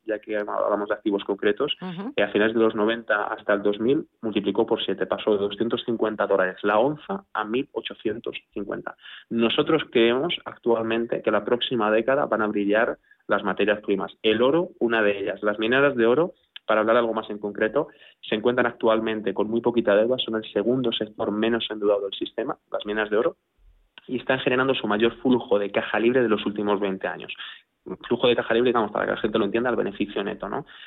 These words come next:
Speaker 1: Eh, están ganando la mayor cantidad de dinero durante los últimos veinte años, ¿no? ¿Qué quiere decir esto? Que además de ser un activo refugio, porque es lo más similar al dinero y lo que se adapta primero, es que además el negocio de las minas está muy bien.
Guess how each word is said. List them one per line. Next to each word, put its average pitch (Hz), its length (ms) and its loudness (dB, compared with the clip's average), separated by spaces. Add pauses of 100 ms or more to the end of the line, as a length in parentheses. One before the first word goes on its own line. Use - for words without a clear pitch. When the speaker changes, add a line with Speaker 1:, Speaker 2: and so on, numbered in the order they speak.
(220)
Speaker 1:
Eh, - 360 -4
están 117 200 -2
ganando 113 280 4
la 104 120 4
mayor 107 320 0
cantidad 110 360 2
de 107 60 4
dinero 110 240 2
durante 101 280 -2
los - 140 -6
últimos 107 300 -6
veinte - 260 -6
años, - 240 -14
¿no? - 140 -14 (360)
¿Qué 113 120 0
quiere 117 180 6
decir 113 160 2
esto? 98 200 -2
Que 98 80 2
además 98 240 4
de 123 80 2
ser 123 120 -6
un 113 80 0
activo 101 240 0
refugio, 110 440 -4
porque 98 240 -4
es 101 80 -8
lo 98 100 -2
más 98 200 -4
similar 98 320 -2
al 92 120 -4
dinero - 300 -12
y - 40 -6
lo 92 80 -4
que - 120 -16
se - 80 -6
adapta 95 260 -4
primero, 98 440 -6
es - 120 -12
que 113 60 2
además 101 240 0
el 101 80 -4
negocio 101 300 0
de 101 40 2
las 98 60 -8
minas 101 180 -8
está 98 220 -6
muy 98 120 -6
bien. 98 160 -10